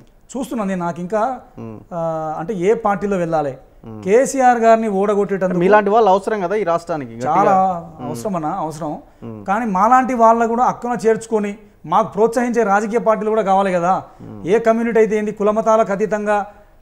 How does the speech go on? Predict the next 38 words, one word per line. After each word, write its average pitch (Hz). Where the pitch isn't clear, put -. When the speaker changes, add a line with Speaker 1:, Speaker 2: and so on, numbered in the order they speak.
Speaker 1:
మనం 180
మద్దతు 175
ఇద్దాం, 202
Speaker 2:
మ్మ్. 107
Speaker 1:
చేర్చుకుందాం, 208
వీళ్ళకి 190
ప్రోత్సహిద్దామని 202
వాళ్ళు 185
కూడా, 214
ఆ 180
పార్టీలు 196
కూడా 202
ఉండాలి 185
కదా. 160
Speaker 2:
అని 226
చాలా 196
సందర్భాల్లో 226
అపోజిషన్ 220
పార్టీలను 196
చూసి 202
కూడా 202
మీరు 185
కొంత 165
నిరుత్సాహం 160
వ్యక్తం 151
చేసి 147
ఉంటారు 131
కదా. 160
Speaker 1:
చాలా 240
Speaker 2:
యూత్, -
Speaker 1:
సార్లు 240
Speaker 2:
యూత్ 202
Speaker 1:
మా 196
Speaker 2:
అంతా, 262
Speaker 1:
విషయంలోనేనండి, 240
Speaker 2:
యూత్ 185
Speaker 1:
సూర్యాపేటలో, 196
Speaker 2:
అంతా. 175